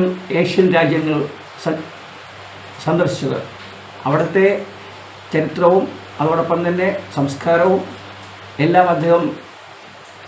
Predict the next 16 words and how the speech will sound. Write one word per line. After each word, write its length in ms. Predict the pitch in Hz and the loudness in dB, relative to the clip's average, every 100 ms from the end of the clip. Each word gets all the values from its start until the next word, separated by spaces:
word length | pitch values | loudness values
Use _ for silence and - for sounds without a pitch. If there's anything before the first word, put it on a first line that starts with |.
| - - - - | -18 -18 -14 -2
തൻ്റെ 300 | 147 165 160 | 0 2 4
യാത്രാക്കുറിപ്പുകളായിട്ട് 1300 | 151 156 170 175 156 160 170 160 160 147 185 208 - - - - - - - - - - 147 | 4 4 2 2 0 2 4 4 2 2 2 2 -2 -14 -18 -18 -18 -18 -18 -20 -20 -4 2
എടുക്കുകയും 500 | 170 165 160 170 220 - - - - - | 2 4 2 2 0 -6 -16 -18 -16 -2
അത് 100 | 151 180 | 0 4
പിന്നീട് 320 | 190 185 185 185 156 | 4 6 4 6 6
യാത്രാ 260 | 165 190 190 | 4 4 6
വിവരണമായിട്ട് 640 | 180 180 170 165 151 147 - - - - - - - - - - | 6 6 4 4 2 -2 -2 -10 -16 -18 -18 -18 -18 -18 -18 -2
പലരും 440 | 147 165 170 151 - - | 4 4 4 0 -6 -2
അംഗീകരിക്കുകയും 500 | 143 175 165 147 160 147 | 0 2 2 0 0 2
ചെയ്തിട്ടുണ്ട്. 400 | 131 139 143 - - - - - - - - - - - - - 139 147 | 2 2 0 -2 -8 -18 -20 -20 -20 -20 -20 -20 -20 -20 -20 -14 0 2
ആയിര-, 260 | 165 165 - - - - | 2 -2 -8 -14 -14 0
പതിമൂന്നാം 460 | 147 165 175 170 170 | 0 2 2 2 2
നൂറ്റാണ്ടിലാണ്. 640 | 160 151 151 147 127 110 - - - - - - - - | 0 0 2 2 0 -2 -10 -16 -20 -20 -20 -20 -10 -6
അപ്പോൾ 280 | 143 180 202 202 - - 139 | 2 4 4 2 -8 0 2
മാർക്കോ 400 | 139 180 - 202 202 - 202 | 4 2 2 2 2 -2 4
പോളോ 500 | 196 196 208 208 | 6 8 6 4